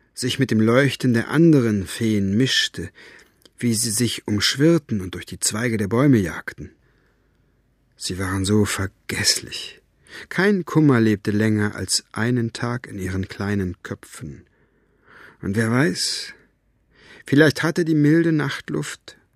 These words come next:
sie längst vergessen lassen, dass dies nicht ihre Geschichte war. Es dämmerte schon, als unten endlich alle schliefen.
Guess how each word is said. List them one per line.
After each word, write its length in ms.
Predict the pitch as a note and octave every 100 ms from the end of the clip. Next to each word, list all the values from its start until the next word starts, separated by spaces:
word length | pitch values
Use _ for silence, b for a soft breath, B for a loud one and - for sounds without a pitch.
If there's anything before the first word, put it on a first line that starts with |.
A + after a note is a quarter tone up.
| _ _ -
sie 180 | -
längst 420 | B2 C#3+ E3 - -
vergessen 520 | B2+ C3 C3 D3 C3
lassen, 420 | B2+ - C#3+ C3 b b b b b b _
dass 260 | G2+ F#2 -
dies 500 | G2 A#2+ C#3 - - -
nicht 500 | - B2+ - - _
ihre 380 | - G#2+ G2+ A2+
Geschichte 680 | B2+ - - F#3+ - - E2
war. 340 | - G2 - _ _ _ _ _ _ _ _ _ _ _ _ _ _ _ _ _ _ _ _ _ _ _ _ _ -
Es 180 | G2+ -
dämmerte 380 | C3 B2+ G#2+ G2
schon, 280 | - G2+
als 140 | E2+ -
unten 320 | A2+ G2 G2
endlich 420 | - G2 F#2+ -
alle 180 | G#2 G2
schliefen. 540 | - G2 F#2+ - F2+